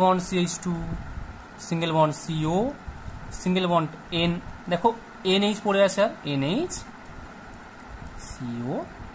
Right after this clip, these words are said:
তাহলে এর নাম কি হলো? এর নাম হলো Succinamide, কারণ amide এসে গেছে, তাহলে এর নাম হলো Succinamide।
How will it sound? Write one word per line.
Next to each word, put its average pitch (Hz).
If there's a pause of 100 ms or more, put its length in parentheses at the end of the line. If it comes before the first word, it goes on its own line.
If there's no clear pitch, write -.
(4000)
তাহলে 165
এর 180
নাম 180
কি 220
হলো? 220 (600)
এর 196
নাম 175
হলো 180 (180)
Succinamide, 170 (300)
কারণ 190
amide 175
এসে 190
গেছে, 185 (160)
তাহলে 135
এর 127 (180)
নাম 135
হলো 220 (1500)
Succinamide। -